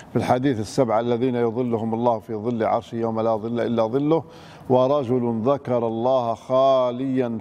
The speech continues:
ففاضت عيناه". ففاضت عيناه بالدموع، خالياً بعيد عن الناس، تذكر،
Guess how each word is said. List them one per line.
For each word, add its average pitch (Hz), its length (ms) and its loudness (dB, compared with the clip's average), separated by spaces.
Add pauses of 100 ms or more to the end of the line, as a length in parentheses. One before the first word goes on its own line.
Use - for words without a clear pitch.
ففاضت 110 560 -2
عيناه". 101 400 -2 (560)
ففاضت 139 440 2
عيناه 127 260 2
بالدموع، 113 420 -2
خالياً 147 720 0
بعيد 123 300 0
عن 113 160 0
الناس، 110 500 -4 (100)
تذكر، 123 560 -2